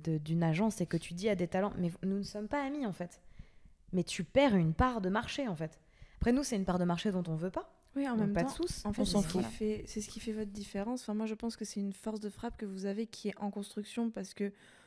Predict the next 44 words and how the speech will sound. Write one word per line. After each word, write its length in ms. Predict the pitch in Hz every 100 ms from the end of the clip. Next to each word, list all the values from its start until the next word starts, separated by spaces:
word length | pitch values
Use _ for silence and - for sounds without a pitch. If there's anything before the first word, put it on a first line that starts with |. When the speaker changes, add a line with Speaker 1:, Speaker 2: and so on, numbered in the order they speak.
| _
Speaker 2:
vous 80 | 214
proposez 400 | 196 208 214 214
quelque 140 | 208 196
chose 160 | 196
de 60 | 185
différent 500 | 190 233 226 220 226
sur 160 | 214
le 80 | 196
marché, 400 | 185 190 - 269
que 100 | 233
ce 100 | 202
soit 160 | 190 196
le 80 | 196
fait 360 | 208 202 -
d'être, 440 | 196 185 185 - 185
euh, 80 | 185 - - - _ -
de, 240 | 190 196 190
d'être 240 | 190 -
au 40 | 190
fixe 320 | - 233 -
et 40 | 190
pas 140 | 196
à 40 |
la 100 | 190
commission, 760 | 196 202 202 196 214 220 220 208
d'être 280 | 185 185 185
sans 260 | 202 202
engagement, 460 | 208 202 202 202 208
et 80 | 196
cetera. 380 | - 190 208 269 - - - - -
Je 120 | 185
pense 260 | 233 247
que 260 | - 208 -
vous 440 | - 190 190 190 180
êtes 160 | 180
en 80 | 202
train 280 | 208 233 233
de 520 | 202 180 196 190 185 - _ _ _ _
proposer 640 | - 226 226 214 208 220 -
un 140 | 190
modèle 340 | 196 190 202 196
qui 160 | -
est 40 | 180
différent 520 | 180 196 196 196